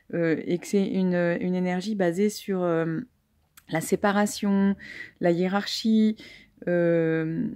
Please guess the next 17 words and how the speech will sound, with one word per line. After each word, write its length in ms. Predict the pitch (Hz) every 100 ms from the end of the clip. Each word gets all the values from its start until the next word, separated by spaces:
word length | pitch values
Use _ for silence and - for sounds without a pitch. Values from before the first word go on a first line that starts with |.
| -
la, 560 | - 180 175 170 165
euh, 1800 | 165 165 170 - - - - - - - - - - - - - - 57 -
oui, 180 | 214
le, 140 | 220 175
le, 360 | 170 165 156
le, 140 | 160 170
le, 240 | 165 170 165
mettre 300 | 165 185 185
les 60 | 180
gens 140 | 190
dans 120 | 175
des 120 | 160
cases, 580 | 165 - 220 214 214 190 165 - - - - _
euh, 400 | 165 160 156 - - - - - _ _ -
bah, 280 | 190 196 - -
du 220 | 170 196
coup, 440 | - 285 302 247